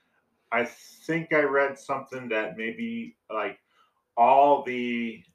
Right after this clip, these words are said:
uh, collective, um, like, cost for all the movies in the Marvel Cinematic Universe might have been, like, three point five billion dollars, and it's, and I think I read that it made, like,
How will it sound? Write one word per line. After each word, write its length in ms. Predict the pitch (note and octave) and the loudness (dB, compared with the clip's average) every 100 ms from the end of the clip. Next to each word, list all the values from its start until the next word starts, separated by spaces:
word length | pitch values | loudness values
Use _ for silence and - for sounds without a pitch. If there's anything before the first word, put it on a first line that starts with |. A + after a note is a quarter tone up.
| _ | _
uh, 420 | G2 G2 F#2+ F#2 - - | -4 -4 -2 -4 -8 -10
collective, 920 | G#2 G#2 G#2+ - A#2 A2 G#2+ G#2 - - - _ _ | -6 -4 -4 -6 -4 0 0 -2 -10 -20 -20 _ _
um, 540 | F#2+ F#2 F2+ F2 E2 - _ _ _ _ _ | -6 -4 -6 -8 -14 -20 _ _ _ _ _
like, 260 | F#2 F2 - | -10 -10 -12
cost 640 | - A#2+ A#2 - - - _ _ _ _ | 2 6 6 2 -8 -20 _ _ _ _
for 260 | A2+ G#2+ | -6 -4
all 280 | G#2 G#2+ A2+ | 0 2 2
the 100 | A2+ G#2+ A2+ | 0 -6 -6
movies 200 | A2+ G#2+ | -6 -8
in 80 | G#2+ | -10
the 60 | |
Marvel 300 | G2 G#2 C#3 | -2 0 -2
Cinematic 480 | - A2 G#2 G#2 G2+ | -6 -12 -10 -10 -10
Universe 560 | G#2 G2 G#2+ G#2+ - _ _ _ - | -12 -6 -6 -6 -14 _ _ _ -2
might 140 | A2+ | 0
have 120 | A2 | 0
been, 200 | G2+ G#2+ | -2 -4
like, 180 | G#2+ F2 | -6 -8
three 280 | - G#2+ G#2+ - | -8 -10 -10 -12
point 220 | G#2+ F2 - | -14 -14 -4
five 380 | G2+ G2+ G2 F2 | 0 0 -2 -6
billion 340 | F#2 G2 G2 | -6 -6 -6
dollars, 720 | F2+ F2+ F#2+ G#2 A2 - - _ | -2 0 0 -4 -6 -10 -20 _
and 180 | F#2 F2 | -14 -14
it's, 240 | F2 - - | -14 -18 -18
and 100 | G2 | -18
I 60 | |
think 180 | - A2+ | -12 -4
I 40 | F#2+ | -4
read 320 | F2 F#2+ F#2 | -2 -4 -6
that 100 | F2 | -8
it 160 | E2+ | -8
made, 320 | E2 E2+ F2+ F2+ | -8 -6 -6 -6
like, 200 | F2 | -8